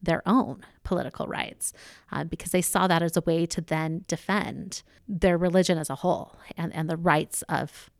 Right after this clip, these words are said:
Latter-day Saints as a whole. And so that's when we first see Bathsheba Smith make the motion in one of these meetings that's planning that initial protest.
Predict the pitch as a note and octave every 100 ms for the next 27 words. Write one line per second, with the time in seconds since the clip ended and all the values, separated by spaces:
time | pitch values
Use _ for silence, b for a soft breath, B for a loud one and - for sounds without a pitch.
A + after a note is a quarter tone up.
0 | _ F#3 D#3 D3+ - - - C3+ - D#3
1 | E3 D3 D#3 - - - E3+ F3 F#3 G3+
2 | G#3 F3+ D#3+ - A#3 A#3+ - - A#3+ D#3+
3 | D3+ D#3 D#3+ F3 - - F#3+ F3 C#3+ -
4 | E3+ F3 E3+ - F3+ E3+ E3 - F#3 A#3
5 | B3+ D3+ D#3 F#3 F3+ F3 E3+ E3+ E3 F#3
6 | F3+ D3+ D3 - - - - F#3+ A3+ G#3
7 | D#3 D#3 C#3+ - - b b b - E3+
8 | E3 - - - - D#3+ -